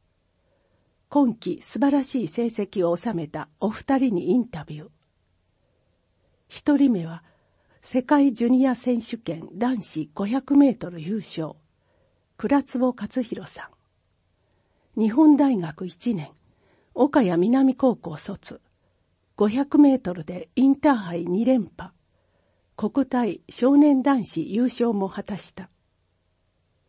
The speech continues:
質問一、優勝の感想は？また強さの秘訣は？今シーズン一番目標にしていた大会ですし、今年は絶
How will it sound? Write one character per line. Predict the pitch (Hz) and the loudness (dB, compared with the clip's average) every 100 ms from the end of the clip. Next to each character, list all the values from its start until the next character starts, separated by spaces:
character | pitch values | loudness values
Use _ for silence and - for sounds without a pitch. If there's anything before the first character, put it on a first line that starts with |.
| _ _ _ _ _ _ _ _ | _ _ _ _ _ _ _ _
質 | - - - | -18 -18 0
問 | 277 277 254 | 6 6 4
一、 | 233 208 - - - _ _ | -2 -6 -10 -12 -14 _ _
優 | 208 285 | 2 2
勝 | 285 311 285 | 4 4 4
の | 269 | 2
感 | 254 240 220 | 0 -4 -4
想 | - 208 | -6 -6
は？ | 185 254 _ _ _ _ _ _ _ _ - | -4 -8 _ _ _ _ _ _ _ _ -6
ま | 202 | -4
た | - 247 - | -2 -4 -4
強 | - 330 294 | 0 2 2
さ | - 160 | 0 -8
の | 151 | -8
秘 | 165 - | -10 -8
訣 | 233 233 196 | -6 -6 -4
は？ | 196 226 _ _ _ _ _ _ _ _ _ _ _ _ _ _ - | -6 -8 _ _ _ _ _ _ _ _ _ _ _ _ _ _ -2
今 | 254 285 | 0 0
シ | - 294 | 2 2
ー | 240 | 2
ズ | 151 165 | 0 -4
ン | 165 - | -4 -8
一 | 214 - | -4 0
番 | 294 285 262 | 2 4 2
目 | 202 - | 0 -2
標 | 247 269 254 | 0 2 4
に | 247 | 0
し | - | -2
て | 226 | -4
い | 202 | -4
た | 202 | -6
大 | - 214 | -6 -8
会 | 214 180 180 | -6 -6 -6
で | 170 | -8
す | - - | -10 -18
し、 | 156 139 _ _ _ _ _ - | -16 -16 _ _ _ _ _ -10
今 | 214 | -6
年 | 233 254 - | -4 -4 -4
は | 233 220 _ _ _ | -6 -6 _ _ _
絶 | - 190 | -8 -8